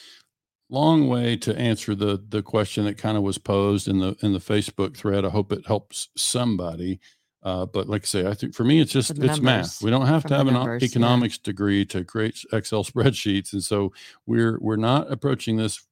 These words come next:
Speaker 1: um, in the same way that an economics professor might. We're just looking at the hard cash numbers
Speaker 2: Mm-hmm.
Speaker 1: and, uh, and also factoring in some receivables there in, in a way as well. But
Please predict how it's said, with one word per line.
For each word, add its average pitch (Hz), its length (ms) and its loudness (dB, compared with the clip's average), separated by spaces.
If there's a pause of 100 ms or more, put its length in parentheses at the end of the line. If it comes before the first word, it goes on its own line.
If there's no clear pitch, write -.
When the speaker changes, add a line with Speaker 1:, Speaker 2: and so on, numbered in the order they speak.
(140)
Speaker 1:
um, 101 260 -2
in 107 120 -2
the 101 60 -2
same 104 280 -2
way 101 120 0
that 95 120 -2
an 95 100 -8
economics 107 580 -4
professor 98 540 -6
might. 90 460 -4 (540)
We're 113 120 0
just 110 200 2
looking 98 220 -4
at 90 120 -6
the 87 80 -8
hard 95 280 -2
cash 92 400 -8
numbers 104 460 -2 (340)
Speaker 2:
Mm-hmm. 98 160 0
Speaker 1:
and, 90 220 0
uh, 90 220 -6
and 90 240 -4 (120)
also 98 300 -6
factoring 92 500 -6
in 90 120 -2
some 87 500 -4
receivables 90 580 -2
there 90 280 -2 (200)
in, 98 200 -2
in 98 80 -4
a 90 60 -4
way 92 200 -2
as 85 120 -8
well. 95 240 -2
But 82 160 -8